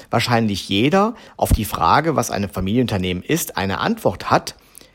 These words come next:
so ist sich die Wissenschaft in diesem Thema nicht einig.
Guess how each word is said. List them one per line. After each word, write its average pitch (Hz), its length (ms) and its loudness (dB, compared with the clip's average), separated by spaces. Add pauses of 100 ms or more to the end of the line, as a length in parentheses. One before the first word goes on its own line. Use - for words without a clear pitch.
(200)
so - 100 -4
ist 214 200 2
sich 220 100 0
die 104 140 -4
Wissenschaft 190 680 -2 (280)
in - 100 -2
diesem 165 300 0
Thema 120 540 2
nicht 110 280 -2
einig. - 480 -6